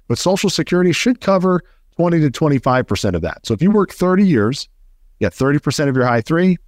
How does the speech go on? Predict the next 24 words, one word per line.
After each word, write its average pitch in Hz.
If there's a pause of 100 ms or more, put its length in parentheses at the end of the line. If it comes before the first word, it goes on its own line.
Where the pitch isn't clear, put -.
(240)
you 110
get 127
extra 120
twenty, 143
twenty-five 135
percent 123
from 110
Social 120
Security. 151 (240)
So 120
we're 143
at, 135 (380)
what, 113 (420)
fifty, 151
fifty-five 139
percent 156 (540)
of 143 (260)
your 131
pre-retirement 131
income. 127 (460)
That 190
leaves 170 (380)
up 147
to 120